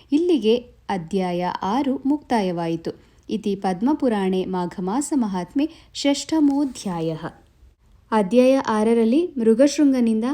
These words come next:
ಆನೆಗೆ ಶಾಪ ವಿಮೋಚನೆಯ ವಿಷಯವನ್ನ ತಿಳ್ಕೊಂಡಿದ್ವಿ. ಇದು ಅಧ್ಯಾಯ ಏಳು. ಅಥ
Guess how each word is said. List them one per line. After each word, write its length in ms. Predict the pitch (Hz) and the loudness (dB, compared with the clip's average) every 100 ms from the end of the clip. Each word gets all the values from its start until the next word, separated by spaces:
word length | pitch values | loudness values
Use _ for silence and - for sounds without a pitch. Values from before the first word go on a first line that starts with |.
| 330 | -4
ಆನೆಗೆ 580 | 208 208 240 220 220 233 | -4 0 0 0 -2 -4
ಶಾಪ 440 | 240 233 226 285 339 | -4 -4 -4 -2 -2
ವಿಮೋಚನೆಯ 680 | 262 226 220 226 214 208 202 | 0 0 -2 -4 -4 -2 -4
ವಿಷಯವನ್ನ 480 | 190 - 180 175 226 | -6 -6 -6 -6 -4
ತಿಳ್ಕೊಂಡಿದ್ವಿ. 720 | 247 185 185 175 170 160 - - - - - _ _ _ - _ 240 | -4 -4 -4 -4 -4 -6 -8 -16 -20 -20 -20 _ _ _ -20 _ 0
ಇದು 320 | 254 247 277 | 2 2 0
ಅಧ್ಯಾಯ 720 | - 208 185 220 202 196 240 254 | -2 -6 0 2 2 0 -2 0
ಏಳು. 300 | 262 208 160 - _ _ 226 | 2 2 0 -6 _ _ -6
ಅಥ 240 | 254 | -4